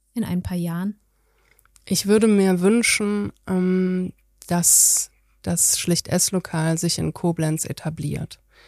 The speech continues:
Speaker 2: Und da müssen es gar keine verrückten, großen,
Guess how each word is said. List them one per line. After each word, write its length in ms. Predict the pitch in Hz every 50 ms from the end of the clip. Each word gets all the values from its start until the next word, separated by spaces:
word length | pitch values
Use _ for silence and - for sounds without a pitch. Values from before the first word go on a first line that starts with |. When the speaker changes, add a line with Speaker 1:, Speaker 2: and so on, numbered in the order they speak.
| - - - _ _ _ _ _ _ -
Speaker 2:
Und 440 | 190 196 202 202 202 190 - - 196
da 100 | 190 196
müssen 360 | 196 208 233 240 - - 220
es 120 | 196 -
gar 160 | - 202 202 202
keine 320 | - 190 180 180 180 175
verrückten, 720 | - - 180 170 175 190 190 - _ _ - 170 170 170
großen, 840 | - - - 185 190 196 185 - - 170 165 165 170 165 165 170 -